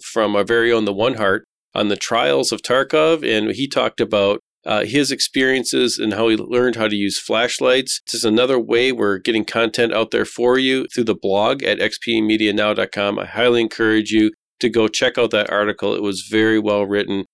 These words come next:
And, uh, special thank you to The One Heart. We always appreciate, uh, everything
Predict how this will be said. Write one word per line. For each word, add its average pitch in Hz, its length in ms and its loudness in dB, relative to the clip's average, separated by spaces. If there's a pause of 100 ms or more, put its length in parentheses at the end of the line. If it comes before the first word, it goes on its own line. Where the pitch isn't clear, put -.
(140)
And, 101 260 0
uh, 101 160 2
special 120 380 0
thank 113 260 -2
you 110 80 -6
to 98 100 -8
The 101 80 -6
One 101 200 -2
Heart. 101 340 0
We 101 100 -2
always 104 240 2
appreciate, 95 720 -2
uh, 90 40 -2
everything 95 680 -2